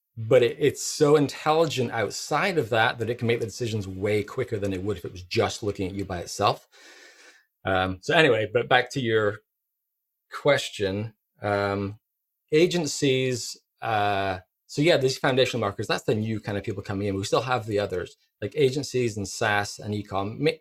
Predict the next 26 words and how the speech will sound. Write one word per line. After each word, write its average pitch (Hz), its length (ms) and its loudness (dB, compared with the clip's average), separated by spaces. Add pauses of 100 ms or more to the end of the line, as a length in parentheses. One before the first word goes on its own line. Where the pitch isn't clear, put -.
(120)
agencies 156 340 -2
and 113 100 -2
SaaS 110 300 0
are 110 80 2
our 98 80 0
biggest 95 480 -6
kind 92 140 -8
of 85 80 -10
segments. - 420 -6
That's - 160 -10
the - 60 -18
target - 380 -8
we 87 100 -8
go 90 120 -4
after. - 440 -2 (800)
Um, 87 460 -4
so - 160 -10
yeah, 127 320 2
they 120 180 4
have 98 180 -4
the 87 80 -6
budgets. - 480 -10
They 101 180 0
have, 85 400 -4 (720)
it's 117 120 0
interesting. 107 600 2